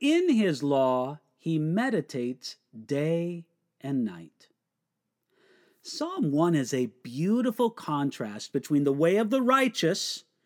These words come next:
and the way of the ungodly. It begins by telling us what the righteous man does not do. He does not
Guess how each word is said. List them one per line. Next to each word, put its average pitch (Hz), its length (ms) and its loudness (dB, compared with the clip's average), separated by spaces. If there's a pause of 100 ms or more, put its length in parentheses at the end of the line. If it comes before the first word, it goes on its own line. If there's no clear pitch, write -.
(180)
and 190 180 2
the 196 60 4
way 190 240 2
of 165 100 0
the 170 100 2
ungodly. 165 640 0 (600)
It 226 140 0
begins 269 420 0
by 269 160 2
telling 247 540 0
us 143 320 2
what 190 260 0
the 202 140 2
righteous 202 840 2
man 180 360 2
does 185 340 2 (100)
not 208 680 2 (200)
do. 113 420 2 (840)
He 214 160 4
does 180 260 2
not 208 560 2